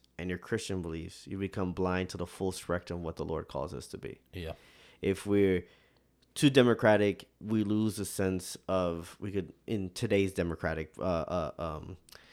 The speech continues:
Speaker 1: field or, or, um, landscape,
Speaker 2: Yeah.
Speaker 1: you know, you become too forgiving and willing to give people's power of choice.
Speaker 2: Uh-huh.
Speaker 1: Um, and when you become too Republican, you could probably lose the willingness to be compassionate on letting people to others.
Speaker 2: Yeah, exactly.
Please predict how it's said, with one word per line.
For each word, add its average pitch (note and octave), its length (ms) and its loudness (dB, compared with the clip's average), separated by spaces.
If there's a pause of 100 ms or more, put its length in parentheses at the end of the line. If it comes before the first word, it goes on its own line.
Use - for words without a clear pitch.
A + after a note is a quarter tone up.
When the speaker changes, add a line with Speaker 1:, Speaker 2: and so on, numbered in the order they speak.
(260)
Speaker 1:
field G2 480 4
or, E2+ 260 2
or, E2 400 -2
um, C2+ 680 -6 (1300)
landscape, A2+ 680 0 (120)
Speaker 2:
Yeah. F#2 180 0
Speaker 1:
you - 60 2
know, G#2 40 2
you G#2 200 2
become G#2 380 0
too G2+ 720 0 (240)
forgiving G2+ 600 2
and F#2+ 200 -4
willing F#2 280 2
to G2 120 -6
give F2+ 200 -2
people's F2 300 -6
power E2 300 -2
of D#2 120 -10
choice. - 460 -6 (380)
Speaker 2:
Uh-huh. F2 260 -8 (360)
Speaker 1:
Um, G2 200 4
and G2+ 80 2
when G#2+ 80 2
you G2+ 40 -2
become G#2+ 140 2
too A2+ 160 0
Republican, G#2+ 600 4
you G2 80 -6
could G2+ 100 -14
probably G2+ 260 0
lose G2 460 -4
the F#2+ 120 0
willingness F#2+ 520 0
to G2 60 -6
be F#2 260 -2
compassionate F2+ 880 -2
on F2+ 120 -6
letting E2+ 240 -4
people E2+ 260 -6
to D2+ 60 -4
others. C#2+ 480 -4
Speaker 2:
Yeah, E2 140 -8
exactly. D#2+ 420 -12